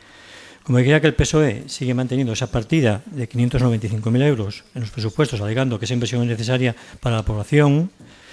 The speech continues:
el Grupo Municipal de Izquierda Unida plantea al Pleno lo siguiente: que la citada inversión sea sometida a referéndum vinculante, en la que los corberanos y corberanas puedan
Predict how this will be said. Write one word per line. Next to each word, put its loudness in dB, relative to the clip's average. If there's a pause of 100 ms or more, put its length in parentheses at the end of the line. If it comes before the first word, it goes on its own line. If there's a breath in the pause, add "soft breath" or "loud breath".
(320 loud breath)
el 0
Grupo 4
Municipal 2
de 0
Izquierda -2
Unida 0
plantea -2
al -4
Pleno -2
lo -2
siguiente: -4 (500 loud breath)
que -4
la 0
citada 0
inversión -2
sea -4
sometida -2
a -4
referéndum -2
vinculante, -4 (440 loud breath)
en -2
la -2
que -6
los -4
corberanos -2
y -8
corberanas -2
puedan 0